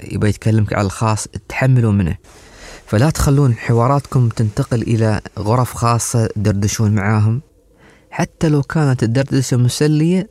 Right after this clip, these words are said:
ترى هذا باب ياس يجرونكم، يجركم للرذيل وانتم ما تدرون.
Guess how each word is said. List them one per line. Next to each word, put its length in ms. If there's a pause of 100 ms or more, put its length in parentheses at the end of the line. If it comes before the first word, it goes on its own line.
ترى 140
هذا 240
باب 280
ياس 220
يجرونكم، 540 (400)
يجركم 640
للرذيل 520
وانتم 220
ما 80
تدرون. 360